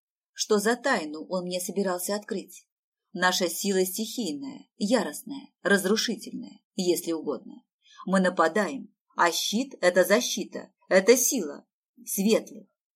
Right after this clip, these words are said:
без лишней демагогии вставила Илу. «О!» только и сказала я. «Вот оно как! Я учусь в Академии Тёмных, а сила у меня от светлых. Ошибочка вышла».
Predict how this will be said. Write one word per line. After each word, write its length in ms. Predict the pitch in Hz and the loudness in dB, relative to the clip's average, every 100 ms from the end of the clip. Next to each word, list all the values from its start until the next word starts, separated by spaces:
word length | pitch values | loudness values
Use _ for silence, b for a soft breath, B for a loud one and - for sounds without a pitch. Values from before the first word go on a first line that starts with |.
| - | -8
без 220 | 180 165 | -4 -2
лишней 440 | 175 175 - 165 | -2 -2 -4 -8
демагогии 640 | 147 160 156 143 220 220 233 | -6 -4 -2 0 -2 -2 -6
вставила 480 | - 170 170 175 | -2 -2 0 -4
Илу. 400 | 185 180 147 147 _ _ _ _ _ _ - | -6 -8 -12 -16 _ _ _ _ _ _ -6
«О!» 560 | 170 220 262 185 - _ _ _ _ | 0 2 2 0 -6 _ _ _ _
только 460 | 190 180 180 175 170 | -2 -2 -4 -6 -6
и 140 | - | -6
сказала 460 | 190 190 175 170 160 | -2 0 0 -2 -4
я. 240 | 170 151 - _ _ _ _ | -8 -14 -18 _ _ _ _
«Вот 380 | 240 294 247 - | -2 0 0 0
оно 220 | 156 165 | -6 -8
как! 240 | - 160 - _ _ _ _ b b | -12 -14 -16 _ _ _ _ b b
Я 320 | - 190 190 | -2 2 4
учусь 380 | 185 185 226 220 | 2 0 -6 -4
в 60 | 202 | -4
Академии 540 | 202 180 180 196 214 | 0 2 2 0 0
Тёмных, 560 | 214 285 175 - - _ _ - | -2 -6 -6 -10 -20 _ _ 0
а 160 | 190 | 0
сила 420 | 190 - 330 214 156 | 0 -2 -2 -2 -6
у 40 | |
меня 280 | 160 - - | -10 -18 -4
от 160 | 240 285 | -2 -2
светлых. 560 | 214 180 - - - _ _ _ _ - | -4 -6 -8 -14 -20 _ _ _ _ -6
Ошибочка 640 | - - 392 294 - - | -2 -2 -2 -4 -6 -6
вышла». 400 | 165 156 - - | -6 -6 -10 -14